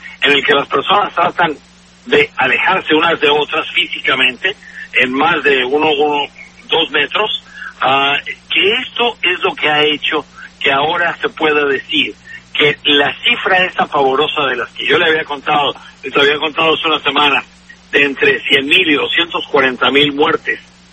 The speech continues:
en Estados Unidos, podría reducirse mucho. Claro que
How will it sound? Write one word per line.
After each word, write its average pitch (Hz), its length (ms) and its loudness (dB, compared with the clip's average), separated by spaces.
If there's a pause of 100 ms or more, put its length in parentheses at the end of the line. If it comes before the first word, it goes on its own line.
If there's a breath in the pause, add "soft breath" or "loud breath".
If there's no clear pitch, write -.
(140)
en 139 120 2
Estados 175 420 2
Unidos, 147 360 2 (300 loud breath)
podría 156 420 2
reducirse 147 640 -2
mucho. 196 340 0 (500)
Claro 220 240 4
que - 180 -2